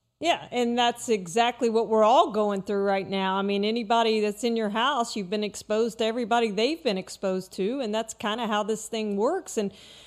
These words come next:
yeah, that was part of the call today, Mike. You've talked a lot about the bubble, and, and I'll transcribe those quotes. It hap-, the call happened right before we came on the air a little bit ago, but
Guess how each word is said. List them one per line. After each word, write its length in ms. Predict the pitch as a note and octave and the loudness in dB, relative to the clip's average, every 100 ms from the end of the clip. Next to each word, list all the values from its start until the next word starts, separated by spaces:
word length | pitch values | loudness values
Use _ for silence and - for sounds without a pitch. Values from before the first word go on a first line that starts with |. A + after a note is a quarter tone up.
| - | -2
yeah, 120 | G#4 D4+ | 4 6
that 140 | D4+ | 6
was 100 | D4+ | 2
part 280 | - C#4 C4+ | 4 4 4
of 60 | |
the 60 | A#3+ | 2
call 300 | - B3+ B3+ | 4 6 6
today, 360 | A3 A3 C4+ C4 | 4 4 4 4
Mike. 360 | G#3+ G#3+ A3 | 4 2 2
You've 140 | A#3 - | -6 2
talked 260 | C#4 B3 | 2 2
a 60 | A3+ | 4
lot 260 | A3 A3 | 6 6
about 260 | A3 G#3+ G3+ | 4 2 2
the 60 | F3+ | 0
bubble, 480 | F#3 A3 C4+ G3+ | 4 4 4 4
and, 260 | G3 G3 F#3 | 2 0 -2
and 180 | G#3 G3+ | 0 2
I'll 200 | G#3 A3+ | 2 2
transcribe 640 | - A3+ G3+ - A3 G3+ | -2 -2 -2 2 2 2
those 160 | G#3 F#3+ | -2 -2
quotes. 420 | - A3+ C4+ - | 2 4 4 0
It 120 | A3 | -2
hap-, 300 | G3+ G#3+ - | 0 -2 -2
the 100 | F#3 | -8
call 280 | - A#3+ A#3+ | 0 2 4
happened 320 | G#3 G#3 G3+ | 2 0 0
right 180 | G3+ G3+ | 0 0
before 440 | G3+ - G#3 G3+ - - _ | -2 0 0 0 -6 -20 _
we 120 | A#3 | 0
came 260 | G#3 B3 A3+ | 2 2 4
on 120 | G#3+ | 4
the 120 | G3 | 4
air 220 | G#3 C4 A3 | 4 4 4
a 60 | |
little 200 | G3+ G#3 | 2 2
bit 220 | F3+ A#3+ | 2 2
ago, 380 | E4 G3+ F#3+ F#3+ | 2 2 2 4
but 360 | F#3 F#3+ - | 2 0 -4